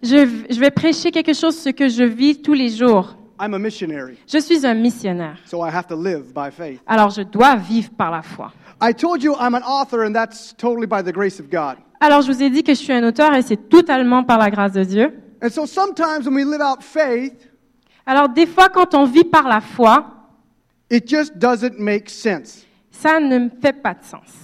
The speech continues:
Speaker 2: It actually really doesn't make sense.
Speaker 1: En fait, ça n-, n'a pas du tout de sens.
Speaker 2: I'm gonna give you a little quick story, and then we're gonna go into what faith is and what faith is not.
Speaker 1: Alors, je vous dis une petite histoire, et ensuite on dit ce,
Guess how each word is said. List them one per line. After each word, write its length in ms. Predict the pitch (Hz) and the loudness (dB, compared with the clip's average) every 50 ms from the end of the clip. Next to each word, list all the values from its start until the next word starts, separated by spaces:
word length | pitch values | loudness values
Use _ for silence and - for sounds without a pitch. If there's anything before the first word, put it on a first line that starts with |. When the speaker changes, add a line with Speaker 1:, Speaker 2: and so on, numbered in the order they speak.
| _ - 147 - _ _ _ _ _ _ _ _ _ _ _ _ _ _ _ _ | _ -20 -20 -20 _ _ _ _ _ _ _ _ _ _ _ _ _ _ _ _
Speaker 2:
It 100 | 165 151 - _ _ _ _ _ _ | -20 -20 -20 _ _ _ _ _ _
actually 460 | 175 170 165 165 - 170 165 151 143 - _ _ _ | -10 -10 -10 -10 -10 -10 -10 -10 -10 -14 _ _ _
really 260 | 143 160 175 180 165 143 | -10 -6 -6 -6 -6 -6
doesn't 260 | 143 139 127 131 127 | -10 -12 -12 -14 -16
make 180 | 127 127 123 - | -16 -18 -20 -20
sense. 440 | - 139 131 123 123 _ _ _ _ | -20 -20 -20 -20 -20 _ _ _ _
Speaker 1:
En 100 | 214 220 | -6 -6
fait, 260 | 214 - 240 240 247 240 | 0 0 0 0 0 -6
ça 160 | - 220 196 | -8 -8 -8
n-, 320 | 190 190 185 180 180 170 - _ - | -8 -8 -10 -12 -12 -14 -16 _ -8
n'a 160 | 190 180 175 | -8 -6 -6
pas 260 | 175 _ _ 208 202 | -8 _ _ -6 -6
du 160 | 185 180 185 - | -4 -8 -12 -14
tout 160 | - - - - _ _ | -14 -20 -20 -20 _ _
de 80 | 156 | -16
sens. 60 | - - | -10 -8
Speaker 2:
I'm 60 | 185 | -6
gonna 120 | 214 226 | -4 -2
give 140 | 214 247 220 | -2 0 2
you 60 | 240 | 2
a 40 | 233 | 2
little 100 | 247 247 247 | 2 0 -2
quick 160 | 254 269 - | -2 -6 -6
story, 460 | - - 269 254 254 254 262 254 240 247 - - | -6 -8 -8 -6 -4 -4 -6 -6 -10 -10 -6 -4
and 80 | 185 202 | -4 -2
then 100 | 220 220 | -2 -2
we're 80 | 233 226 | -2 -2
gonna 140 | 233 226 214 | -2 -2 -2
go 200 | 190 226 214 220 | -2 -2 -2 -4
into 160 | 214 - 214 | -4 -6 -6
what 140 | 196 202 160 | -6 -6 -6
faith 280 | 185 - 214 202 202 208 208 | -4 -2 -2 -2 -2 -2 -4
is 320 | 262 269 277 277 247 - - | -2 -2 -2 -2 -4 -6 -8
and 80 | 196 196 | -6 -6
what 100 | 196 190 - | -4 -6 -6
faith 320 | - - 214 208 208 208 - | -6 -4 -4 -4 -4 -4 -6
is 160 | 196 170 143 165 | -6 -4 -2 -2
not. 240 | 185 170 139 - - - - - _ 220 | -2 -2 -2 -4 -10 -20 -20 -12 _ 0
Speaker 1:
Alors, 140 | 226 233 233 | 2 2 2
je 80 | 226 | 0
vous 260 | 233 262 254 247 247 240 - | 0 0 0 -2 -4 -6 -10
dis 200 | 214 214 247 285 | -10 -6 -4 -2
une 120 | 285 269 | -2 -4
petite 200 | 285 - 285 - | -4 -8 -6 -4
histoire, 380 | 285 269 277 285 285 285 294 285 | -4 -4 -2 0 0 2 2 2
et 100 | 262 233 | 0 -2
ensuite 300 | 226 226 233 285 285 - | -2 -2 -6 -8 -6 -4
on 140 | 247 233 233 | -6 -6 -6
dit 200 | 208 226 247 240 | -6 -6 -8 -8
ce, 100 | - | -10